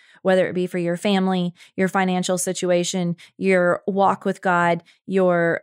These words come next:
relationships with friends, the fun in your life, the creativity in your life, your fitness goals, all of those things. You can get a piece of paper and just go through the different categories and start writing some of those goals for yourself.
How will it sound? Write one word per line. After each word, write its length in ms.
relationships 800
with 160
friends, 720
the 120
fun 280
in 120
your 100
life, 260
the 160
creativity 640
in 60
your 140
life, 280
your 80
fitness 400
goals, 400
all 200
of 100
those 200
things. 360
You 160
can 280
get 200
a 20
piece 180
of 60
paper 560
and 580
just 280
go 200
through 300
the 80
different 260
categories 540
and 160
start 320
writing 380
some 180
of 60
those 180
goals 340
for 120
yourself. 600